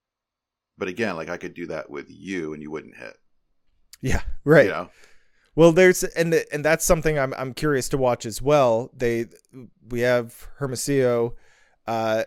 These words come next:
Speaker 2: they believe they've figured something out with Nelson Velasquez, and I know the pitching wasn't up to snuff in, in Arizona Fall League, and there are some holes there, but, but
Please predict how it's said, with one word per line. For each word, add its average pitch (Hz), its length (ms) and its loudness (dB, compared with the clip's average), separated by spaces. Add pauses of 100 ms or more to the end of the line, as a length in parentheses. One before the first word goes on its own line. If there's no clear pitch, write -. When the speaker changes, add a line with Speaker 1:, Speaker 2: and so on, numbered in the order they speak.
Speaker 2:
they 131 280 0
believe 135 500 -2
they've 120 380 -2
figured 123 280 -4
something 123 320 -4
out 120 340 -2
with 113 380 -6
Nelson 117 400 -4
Velasquez, 113 680 -4
and 110 300 -8
I 107 80 -4
know 120 220 -2
the 110 100 -4
pitching 117 400 -2
wasn't 110 400 -4 (100)
up 113 220 -10
to 107 260 -4
snuff 110 460 -6
in, 107 220 -8 (100)
in 101 460 -10 (180)
Arizona 110 340 -8
Fall 113 320 -2
League, 101 380 -6 (360)
and 107 160 -8
there 107 120 -4
are 104 60 -4
some 107 160 -6
holes 123 460 0 (160)
there, 101 360 -4
but, 98 380 -4 (320)
but 107 160 -6